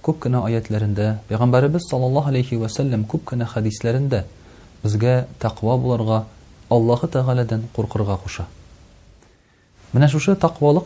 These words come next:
дигән сыйфатка һәрбер мөселман кешесе, Аллага ышанган кеше омтыла. Инде тәкъвалыкка ирешү,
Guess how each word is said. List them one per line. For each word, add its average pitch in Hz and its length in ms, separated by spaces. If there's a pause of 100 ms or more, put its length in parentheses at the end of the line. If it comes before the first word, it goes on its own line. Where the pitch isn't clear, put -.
дигән 135 160
сыйфатка 131 560 (220)
һәрбер 135 400 (100)
мөселман 123 500
кешесе, 104 400 (220)
Аллага 123 480
ышанган 113 400
кеше 104 400
омтыла. 95 400 (1200)
Инде 131 380 (340)
тәкъвалыкка 131 680
ирешү, 117 380